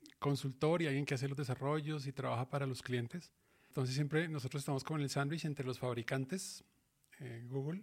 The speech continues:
y entre los clientes. Usted ha estado en ambos lados, ha estado con clientes y ha estado con fabricante.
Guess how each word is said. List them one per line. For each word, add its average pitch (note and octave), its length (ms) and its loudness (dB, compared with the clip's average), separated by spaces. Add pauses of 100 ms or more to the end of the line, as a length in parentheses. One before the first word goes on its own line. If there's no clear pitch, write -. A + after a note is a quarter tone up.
y E3 260 0
entre C3+ 240 0
los B2 160 -2
clientes. - 560 2 (420)
Usted - 120 0
ha D#3 40 6
estado E3+ 220 6
en E3+ 80 4
ambos D#3+ 220 2
lados, E3 280 8
ha C3+ 40 2
estado D3 440 4
con B2+ 200 0
clientes D#3 560 2
y D3 80 4
ha B2+ 40 8
estado C3+ 340 0
con D3 180 -4
fabricante. C3 760 -4